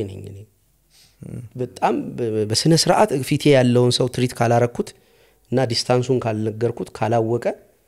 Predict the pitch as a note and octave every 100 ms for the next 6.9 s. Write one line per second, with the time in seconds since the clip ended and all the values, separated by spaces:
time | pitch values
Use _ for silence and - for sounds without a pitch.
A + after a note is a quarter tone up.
0 | - C3 B2+ B2+ - E3+ A#3 C#3+ C3 A2+
1 | A2+ G#2+ G#2 G#2+ A2 C#3+ B2 A2 D3+ D3
2 | B2 A#2+ A#2+ A#2+ A#2+ A#2 B2+ D3 A3+ -
3 | - _ _ _ _ - C3 D3 D3 C3
4 | C#3 C3 C#3+ C3 C3 D#3 F3+ A2 - G#2
5 | A2 D#3+ F3 D3 C#3+ C#3 F3+ F3 G#3 C4+
6 | B3+ - - A2+ - - - -